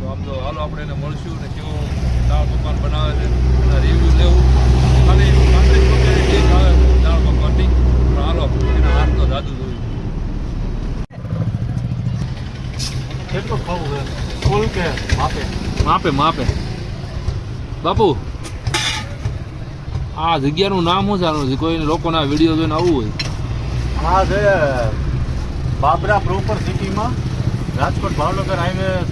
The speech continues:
Speaker 2: તાપડી આશ્રમ ચોકડી.
Speaker 1: અને આ ચોકડી ઉપર પેટ્રોલ પંપ છે. આ પેટ્રોલ પંપની બાજુમાં એક સામે જ છે, બરોબર?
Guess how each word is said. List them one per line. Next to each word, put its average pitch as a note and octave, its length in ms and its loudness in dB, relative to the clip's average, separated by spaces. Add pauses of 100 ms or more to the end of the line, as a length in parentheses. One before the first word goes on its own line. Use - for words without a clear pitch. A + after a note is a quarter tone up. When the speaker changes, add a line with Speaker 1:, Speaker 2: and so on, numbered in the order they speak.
(1700)
Speaker 2:
તાપડી F3+ 300 -4
આશ્રમ F3+ 460 -6
ચોકડી. F3 640 -6
Speaker 1:
અને D3 200 -6
આ D3+ 160 0
ચોકડી F3+ 520 -2
ઉપર E3+ 200 0
પેટ્રોલ E3+ 320 -2
પંપ C#3+ 240 -4
છે. F3 200 -4
આ G3+ 140 -6
પેટ્રોલ D#3 260 -6
પંપની D3+ 260 -4
બાજુમાં C#3 420 -4
એક B2+ 100 -4 (880)
સામે B2+ 220 -8
જ G#2+ 40 -8
છે, A#2+ 220 -10
બરોબર? B2+ 320 -8